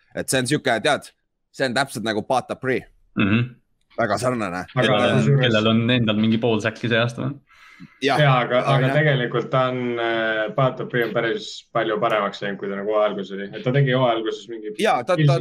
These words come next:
Speaker 1: ta tuleb ju A C L-i vigastusest
Speaker 2: Mhm.
Speaker 1: ka, et see on
Speaker 3: Jaa.
Speaker 1: loogiline, vaata. Jaa, et seda küll, good point. Aga jaa, terve kaitse mängib paremini, aga samas,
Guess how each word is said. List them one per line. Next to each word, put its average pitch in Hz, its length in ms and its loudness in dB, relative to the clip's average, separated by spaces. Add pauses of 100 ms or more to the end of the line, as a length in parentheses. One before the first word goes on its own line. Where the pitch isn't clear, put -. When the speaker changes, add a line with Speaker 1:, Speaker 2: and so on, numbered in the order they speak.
Speaker 1:
ta 190 80 -4
tuleb 170 380 0
ju 131 140 2
A 165 140 2
C 139 220 0
L-i 123 140 0
vigastusest 135 420 0
Speaker 2:
Mhm. 127 60 4
Speaker 1:
ka, 104 160 2
et 80 80 -12
see 127 80 -2
on 123 60 2
Speaker 3:
Jaa. 123 100 4
Speaker 1:
loogiline, 82 320 -6
vaata. 78 300 -12 (100)
Jaa, 120 100 0
et 113 80 -8
seda 123 220 -2
küll, 110 260 -6
good 107 180 -6
point. 101 300 -8 (360)
Aga 117 300 2
jaa, 131 180 2
terve 117 200 -2
kaitse 170 280 -2
mängib 113 220 -4
paremini, 101 340 -4
aga 92 100 -4
samas, 117 400 -2